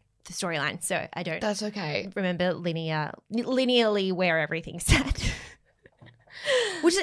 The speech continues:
Speaker 2: every, it wasn't even just linear. Like, even just, like, parts of it were, like, I had a theory going through that there were so many shots of, like, long walking scenes.
Speaker 1: Mm-hmm.
Speaker 2: Long walking scenes.
Speaker 1: Did
Speaker 2: And I was like,
Speaker 1: Tarantino
Speaker 2: Exactly. I was like, "Where have I
Speaker 1: direct this?
Speaker 2: seen a lot of long walking scenes before?" I was like,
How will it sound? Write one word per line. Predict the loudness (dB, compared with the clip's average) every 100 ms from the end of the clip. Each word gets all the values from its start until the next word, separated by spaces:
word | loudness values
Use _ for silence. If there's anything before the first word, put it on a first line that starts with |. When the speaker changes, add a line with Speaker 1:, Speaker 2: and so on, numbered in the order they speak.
| 6
Speaker 2:
every, | 6 6 2
it | 2
wasn't | 2 2 2
even | 2
just | 0 -2
linear. | 0 2 4 4 4 6
Like, | 6 6
even | 2 2 0
just, | -2
like, | -4 -2
parts | -2 0 0
of | 2
it | 2 4
were, | 4
like, | 4 4 0 -8 -18 -20 -20 -4
I | 0
had | 4 4
a | 4
theory | -2 2 2
going | 6 4 4
through | 2 2
that | 4
there | 4
were | 4
so | 6 6
many | 6 4 2 2
shots | 4 4 4 0
of, | 2 2
like, | 2
long | 4 8 10 8 6
walking | 8 6 6 -6 -6
scenes. | -8 -8 -8 -10 -10 -8
Speaker 1:
Mm-hmm. | -6 -6 -6 0
Speaker 2:
Long | 6 10 12 12 10 6
walking | 4 4 0
scenes. | -2 -2 -2
Speaker 1:
Did | 0
Speaker 2:
And | 2
I | 4 6 4
was | 2 0
like, | 2
Speaker 1:
Tarantino | 4 2 0 -2 -2
Speaker 2:
Exactly. | 2 6 4 6 6
I | 6
was | 4
like, | 6
"Where | 6
have | 6 6
I |
Speaker 1:
direct | 4 4
this? | 4
Speaker 2:
seen | 6 6
a | 6
lot | 8 8
of | 8 6
long | 6 6 4 0
walking | 0 0 0 -4
scenes | -2 0 0 -2
before?" | -2 2 2
I |
was | 2
like, | 0